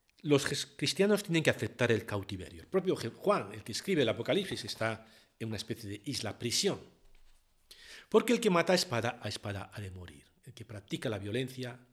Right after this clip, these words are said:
sufrirá, el que entra en la espiral de la violencia sufrirá las consecuencias, porque la violencia solo trae más violencia y muerte. Lo que se pide a los cristianos es paciencia y fe.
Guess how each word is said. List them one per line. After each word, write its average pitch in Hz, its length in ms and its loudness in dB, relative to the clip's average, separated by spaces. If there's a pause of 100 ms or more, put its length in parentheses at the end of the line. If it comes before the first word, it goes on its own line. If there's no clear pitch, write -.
sufrirá, 104 760 -10
el 120 120 -14
que 120 120 -6
entra 143 280 0
en 113 100 -2
la 107 180 -10
espiral 123 520 0
de 101 60 -10
la 98 100 -10
violencia 123 640 -8 (1200)
sufrirá 123 460 0
las 117 140 0
consecuencias, 101 840 -6 (120)
porque 110 260 -12
la 104 80 -4
violencia 107 400 -2
solo 113 200 -4
trae 110 160 -2
más 101 180 -4
violencia 104 640 -4
y 113 80 -8
muerte. 113 440 -4 (1300)
Lo 143 120 2
que 139 100 -2
se 143 120 0
pide 185 200 2
a 131 40 4
los 107 180 -4
cristianos 135 600 -2
es 185 360 -4 (540)
paciencia 180 800 0 (580)
y 151 100 -2
fe. - 300 -12